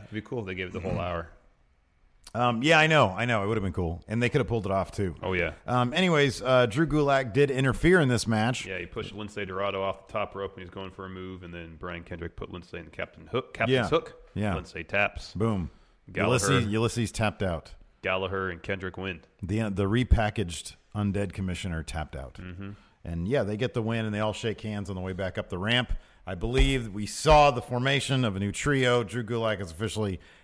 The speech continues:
Speaker 2: out of the title picture I figured he'd be in, but he's not in there, so
Speaker 1: Mm-hmm.
Speaker 2: there you go.
Speaker 1: Maybe he's
Speaker 2: He's
Speaker 1: in a different title picture. The trios title.
Speaker 2: The trios. I hope so, man.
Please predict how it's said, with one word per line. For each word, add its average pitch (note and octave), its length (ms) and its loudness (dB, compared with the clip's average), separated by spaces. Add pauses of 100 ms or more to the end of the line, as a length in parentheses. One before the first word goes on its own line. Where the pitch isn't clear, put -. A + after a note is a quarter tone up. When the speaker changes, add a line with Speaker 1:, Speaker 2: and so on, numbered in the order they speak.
Speaker 2:
out B2 220 0
of A#2 100 -2
the A2 80 -6
title A#2+ 280 -2
picture C3 280 0
I C3 40 2
figured G3+ 340 4
he'd G3+ 140 2
be B3+ 160 2
in, A#2 320 0
but G#2 100 -4
he's A2 140 -4
not B2+ 160 0
in A#2 100 0
there, F2 200 -2
so E2+ 280 -2
Speaker 1:
Mm-hmm. D#2+ 100 -4
Speaker 2:
there G2 140 0
you G2+ 160 0
go. F2 100 -2
Speaker 1:
Maybe G#2 140 -2
he's G2 80 -2
Speaker 2:
He's G#2 100 -6
Speaker 1:
in G2+ 40 -4
a F#2+ 40 -6
different G#2 400 -12
title E2+ 220 -4
picture. F2 460 -10
The F#2+ 80 -8
trios A2 420 0
title. F2+ 240 -2
Speaker 2:
The - 60 -8
trios. A#2 640 0
I F2 80 -6
hope F3 200 -4
so, A#3+ 220 -4
man. E2 300 -6